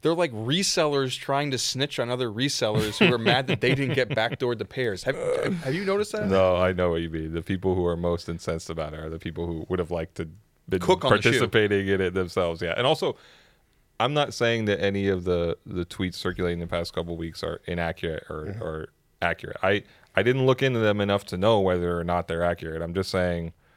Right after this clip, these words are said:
Speaker 2: uh, you know, we, we've been here before, so, uh, I don't want anybody to say, like,
Speaker 1: It's like a
Speaker 2: "Oh,"
Speaker 1: rehash of old news, like,
Speaker 2: you know, to an extent. But look,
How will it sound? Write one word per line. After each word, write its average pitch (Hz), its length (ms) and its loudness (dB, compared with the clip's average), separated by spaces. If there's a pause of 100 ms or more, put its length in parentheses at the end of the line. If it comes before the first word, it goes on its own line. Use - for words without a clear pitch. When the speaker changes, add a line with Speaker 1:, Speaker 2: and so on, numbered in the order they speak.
(600)
Speaker 2:
uh, - 60 -16 (120)
you 82 80 -6
know, 80 140 -6
we, 80 200 -12
we've 87 180 -8
been 90 180 0
here 87 120 -2
before, 82 440 -6
so, 78 220 -10 (140)
uh, - 40 -10 (300)
I 101 80 6
don't 135 120 6
want 131 100 4
anybody 117 320 4
to 98 80 -2
say, 92 180 -2
like, 90 200 -2
Speaker 1:
It's - 100 -8
like 151 80 0
a 127 40 2
Speaker 2:
"Oh," 117 60 -2
Speaker 1:
rehash 113 380 -4
of 101 60 -8
old 101 200 -4
news, 101 400 -10
like, 87 300 -14 (300)
Speaker 2:
you 254 120 -8
know, 427 420 -2 (200)
to - 140 -6
an 185 80 -4
extent. - 440 -8
But 151 240 2 (220)
look, 87 240 -2